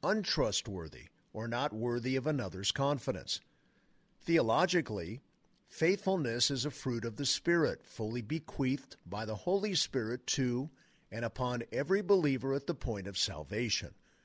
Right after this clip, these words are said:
Cross-reference Galatians five twenty-two through twenty-three. Therefore, faithfulness is a possessed quality by every true believer, a characteristic fruit of genuine followers of Christ,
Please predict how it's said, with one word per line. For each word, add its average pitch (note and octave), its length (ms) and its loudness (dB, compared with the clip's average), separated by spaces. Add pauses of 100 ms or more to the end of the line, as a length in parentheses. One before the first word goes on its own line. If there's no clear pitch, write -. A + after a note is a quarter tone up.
(320)
Cross-reference F#2+ 760 -6
Galatians B2 580 -4
five D3+ 500 4
twenty-two C3+ 640 -2
through B2+ 220 -4
twenty-three. F#2 760 -4 (1000)
Therefore, G#2+ 720 -2 (420)
faithfulness E3+ 880 2
is A#2 160 -2
a B2 140 -2
possessed C#3 640 0
quality C#3 440 2
by B2 300 -2
every A#2 380 -4
true F#2 300 -4
believer, A2 600 0 (640)
a D2+ 80 -10
characteristic G#2+ 880 -2
fruit C#3+ 380 4
of G#2+ 160 -2
genuine E3+ 540 2
followers D3 600 0
of A#2+ 160 -8
Christ, D3 560 0